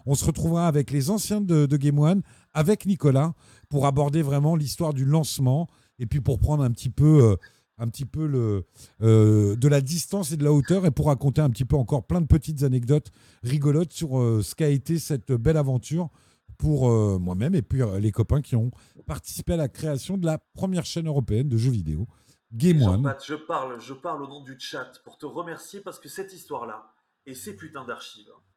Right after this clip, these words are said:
Speaker 2: ben, si on faisait pas ça, si tu faisais pas ça, eh ben, ce serait poubelle et on n'en parlerait jamais. Alors,
Speaker 1: Merci.
Speaker 2: bravo.
Speaker 1: Bah ouais.
Speaker 2: Bravo.
Speaker 1: Bah ouais.
Speaker 2: Bravo
Speaker 1: Et,
Speaker 2: pour ce
Speaker 1: et
Speaker 2: que
Speaker 1: ça
Speaker 2: tu fais.
Speaker 1: prend, et ça prend un bordel monstre chez moi, c'est une catastrophe. Il faut vite que je finisse de les numériser pour que ça soit sauvegardé.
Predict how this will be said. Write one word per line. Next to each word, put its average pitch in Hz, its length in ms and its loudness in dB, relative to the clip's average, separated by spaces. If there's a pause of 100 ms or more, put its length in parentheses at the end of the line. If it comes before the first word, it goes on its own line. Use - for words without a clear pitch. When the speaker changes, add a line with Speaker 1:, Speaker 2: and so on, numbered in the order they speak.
(380)
Speaker 2:
ben, 117 80 -14
si 147 180 -14
on 175 120 -10
faisait 147 160 -12
pas 151 140 -10
ça, 143 180 -14
si - 220 -20
tu 214 140 -20
faisais 160 220 -12
pas 165 140 -10
ça, - 380 -16 (360)
eh 120 60 -10
ben, 156 100 -6
ce 151 140 -16
serait 165 220 -16
poubelle 135 400 -8
et 165 40 -12
on 135 60 -16
n'en 117 140 -14
parlerait 123 320 -10
jamais. 107 320 -14 (200)
Alors, 104 120 -4
Speaker 1:
Merci. 104 200 0 (120)
Speaker 2:
bravo. - 280 -10 (140)
Speaker 1:
Bah 92 240 0
ouais. 78 240 -4
Speaker 2:
Bravo. 113 480 -14
Speaker 1:
Bah 92 80 -4
ouais. 90 60 0
Speaker 2:
Bravo 87 160 -2
Speaker 1:
Et, 131 120 -2
Speaker 2:
pour 131 120 -14
ce 139 40 -12
Speaker 1:
et 123 40 -6
Speaker 2:
que 127 80 -12
Speaker 1:
ça 143 120 -2
Speaker 2:
tu 120 60 -12
fais. - 60 -6
Speaker 1:
prend, 151 200 -4
et 147 120 -4
ça 143 160 0
prend 135 240 -4
un 123 40 -2
bordel 127 380 -4
monstre 131 320 -2
chez 117 160 -2
moi, 120 100 -2
c'est 123 120 -6
une 107 80 -2
catastrophe. 107 480 -4 (260)
Il - 100 2
faut 170 140 2
vite 160 200 -4
que 202 100 -2
je - 100 -6
finisse 190 240 -2
de 170 80 -2
les 175 160 0
numériser 170 560 -2
pour 151 220 -12
que 151 160 0
ça 127 160 -4
soit 151 160 -2
sauvegardé. 147 640 -2